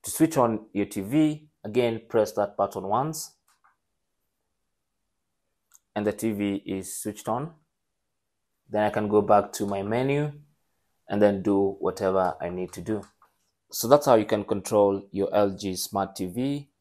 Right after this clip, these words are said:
You can switch it on, switch it off, and control a few basic things without the remote control. Thanks for watching.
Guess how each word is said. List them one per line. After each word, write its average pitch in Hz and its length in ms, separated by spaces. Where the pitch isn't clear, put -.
You 101 100
can 95 120
switch - 280
it 98 140
on, 123 380
switch - 300
it 95 100
off, 135 480
and 101 280
control 101 380
a 90 60
few 110 200
basic 98 360
things 131 520
without 104 500
the 101 120
remote 95 400
control. 95 540
Thanks 107 240
for 107 180
watching. 160 380